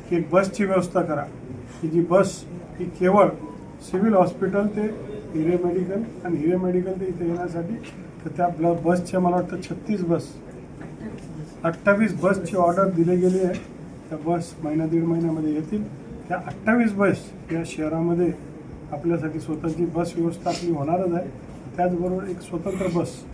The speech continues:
केवळ याच्यासाठी राहणार, आणि दोघांचं sharing of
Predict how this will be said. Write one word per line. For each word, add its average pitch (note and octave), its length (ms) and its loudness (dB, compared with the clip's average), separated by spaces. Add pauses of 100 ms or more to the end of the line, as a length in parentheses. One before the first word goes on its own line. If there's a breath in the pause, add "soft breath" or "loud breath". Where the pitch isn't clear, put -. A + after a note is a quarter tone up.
केवळ F#3 220 0
याच्यासाठी F3 500 -2
राहणार, D#3 280 0 (500)
आणि G3 260 -2 (920)
दोघांचं F#3+ 560 4
sharing F#3+ 560 2
of G3+ 160 4